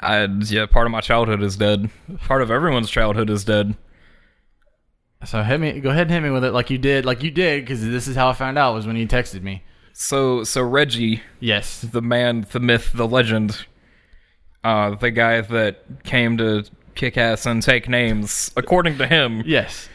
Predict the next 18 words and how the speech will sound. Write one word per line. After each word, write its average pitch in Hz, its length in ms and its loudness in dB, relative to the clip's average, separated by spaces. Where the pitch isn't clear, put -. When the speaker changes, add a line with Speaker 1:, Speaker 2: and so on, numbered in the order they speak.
Speaker 1:
has, 120 460 0
Speaker 2:
Yes. - 60 -6
Speaker 1:
has 117 180 2
officially 120 400 0
retired 110 520 0
from 120 200 2
Nintendo 107 540 0
as 110 120 0
Speaker 2:
Mom- 123 100 -6
Speaker 1:
president 147 440 4
of 120 120 0
Nintendo 127 400 2
of 117 100 0
America. 113 580 2
Speaker 2:
Yeah. 101 200 -4
Moment 180 240 2
of 165 100 0
silence. 101 520 -4